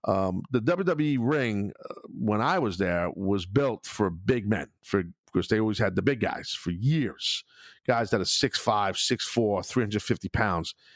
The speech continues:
You know, it was the average size of W-, W W F superstar was massive back then. So now guys are a lot smaller. Guys are not as, you know, the drug testing and everything, it's just, guys are just smaller.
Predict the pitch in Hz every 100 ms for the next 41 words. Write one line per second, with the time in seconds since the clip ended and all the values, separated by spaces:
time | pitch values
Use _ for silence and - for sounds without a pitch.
0 | - - - 214 143 151 160 135 - 131
1 | 127 143 131 - 135 135 104 101 120 113
2 | 123 117 113 107 107 - 139 135 - -
3 | - 117 76 - 92 90 95 107 135 185
4 | 175 - - - - 85 - 64 53 -
5 | _ _ _ _ _ - 151 127 117 113
6 | 104 - - 110 143 156 127 120 117 117
7 | 120 117 117 110 107 - - 127 123 120
8 | 117 117 113 98 110 107 104 101 101 101
9 | 101 - 139 95 98 90 - 135 - 139
10 | 113 117 117 110 110 113 110 104 - 107
11 | - - 107 101 95 95 - - 185 127